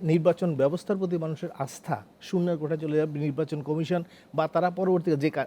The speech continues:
আরে গভর্নমেন্ট হয়েছে, একটা মন্ত্রিসভা করুক, তিন দিনও গেল না, দুই দিনও গেল না, সব হুমড়ি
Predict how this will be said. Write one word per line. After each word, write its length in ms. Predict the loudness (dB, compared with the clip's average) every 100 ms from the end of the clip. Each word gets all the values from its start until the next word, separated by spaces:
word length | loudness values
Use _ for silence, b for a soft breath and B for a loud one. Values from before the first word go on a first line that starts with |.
| 0
আরে 120 | 0 0 2 4
গভর্নমেন্ট 320 | 6 4 4
হয়েছে, 180 | 6 6
একটা 160 | 4 4
মন্ত্রিসভা 560 | 4 4 2 2 4 4
করুক, 200 | 4 0 -4 b b b b b _ -18 -2
তিন 140 | 0 2
দিনও 200 | 6 8
গেল 100 | 8 6
না, 40 | 4
দুই 140 | 4
দিনও 220 | 4 6 6
গেল 140 | 6
না, 60 | 2
সব 180 | 2 4
হুমড়ি 220 | 6 6